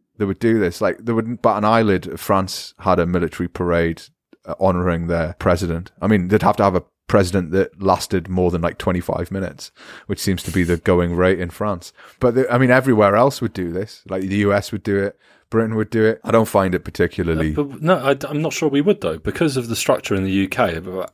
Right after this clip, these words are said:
Speaker 2: monarchy and, and government. Like, when David Cameron left office or Tony Blair left office, there was no military parade for them, as far as I remember.
Speaker 1: Oh, but the Queen, but the Queen
Speaker 2: The, the,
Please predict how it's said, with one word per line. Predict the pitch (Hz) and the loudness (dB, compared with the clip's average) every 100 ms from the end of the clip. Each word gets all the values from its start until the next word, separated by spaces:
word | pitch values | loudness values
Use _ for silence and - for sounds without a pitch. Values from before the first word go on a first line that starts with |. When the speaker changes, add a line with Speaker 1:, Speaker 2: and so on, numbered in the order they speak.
| _ | _
Speaker 2:
monarchy | 104 101 92 - 95 90 | 2 2 2 0 2 2
and, | 90 87 | 0 -2
and | 90 90 | -4 2
government. | 113 90 80 85 - - | 2 2 -8 -10 -10 -4
Like, | 98 98 | -2 -2
when | 104 104 | -2 2
David | 123 92 | 2 2
Cameron | - 127 85 87 87 | 0 0 0 -2 -2
left | 92 - | -4 0
office | 104 - 123 101 | -2 0 -2 0
or | 92 | -2
Tony | - 104 92 | 0 -2 0
Blair | 104 117 92 | 0 0 0
left | 87 - | -6 -6
office, | 92 - 104 - | -8 -6 -8 -4
there | 104 | -2
was | 95 | 0
no | 113 107 | 2 2
military | 92 107 101 - 95 92 | 2 2 2 0 -4 -2
parade | 101 107 101 | -2 0 0
for | - | -4
them, | 120 98 92 - | -8 -8 -10 -16
as | 95 | -10
far | 98 92 | -8 -6
as | 98 | -4
I | |
remember. | 95 87 92 117 - | -6 -6 -16 -12 -4
Speaker 1:
Oh, | 233 82 90 | -4 -4 -2
but | 101 | 0
the | |
Queen, | - 123 113 85 90 | 2 4 4 0 -4
but | 95 - | -2 -2
the | 90 98 | -6 -4
Queen | - 92 85 82 - | 0 2 0 -4 -2
Speaker 2:
The, | 117 | -2
the, | 151 139 117 | -2 0 -2